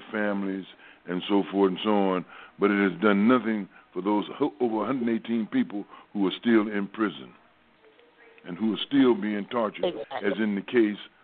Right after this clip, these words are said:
Speaker 1: of Gerald Reed. He's still being tortured. He's been tortured for twenty-seven years, and it's still going on.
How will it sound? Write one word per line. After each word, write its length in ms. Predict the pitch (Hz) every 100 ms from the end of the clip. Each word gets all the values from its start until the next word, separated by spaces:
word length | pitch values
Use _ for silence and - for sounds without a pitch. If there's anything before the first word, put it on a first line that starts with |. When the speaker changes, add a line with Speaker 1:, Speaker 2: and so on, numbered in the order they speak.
| -
Speaker 1:
of 60 | 85
Gerald 340 | 78 104 98 98
Reed. 300 | 101 87 - _ _ _ _ -
He's 140 | 110 110
still 240 | - 147 139
being 280 | 139 139
tortured. 320 | 139 156 113 104
He's 140 | 107
been 120 | 117
tortured 300 | 110 143 110
for 60 | 104 -
twenty-seven 520 | 135 127 131 123 117
years, 240 | 117 120 107
and 120 | 107
it's 80 | 98
still 220 | 139 127
going 320 | 110 117 113
on. 280 | 110 92 -